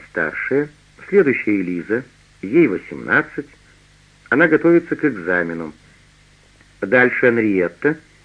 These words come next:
ей четырнадцать лет. И Заза или Яйя, ей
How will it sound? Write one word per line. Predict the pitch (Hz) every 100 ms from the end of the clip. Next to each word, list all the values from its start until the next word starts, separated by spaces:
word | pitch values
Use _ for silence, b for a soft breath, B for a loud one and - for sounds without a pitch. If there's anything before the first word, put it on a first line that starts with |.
| _
ей | 90 131
четырнадцать | 175 - 123 104 101 104 -
лет. | 98 98 - _ b b b b b _
И | 196 208
Заза | 117 113 104 95 110
или | - 156 156 - - _
Яйя, | 113 101 101 92 87 85 80 b b b -
ей | 131 208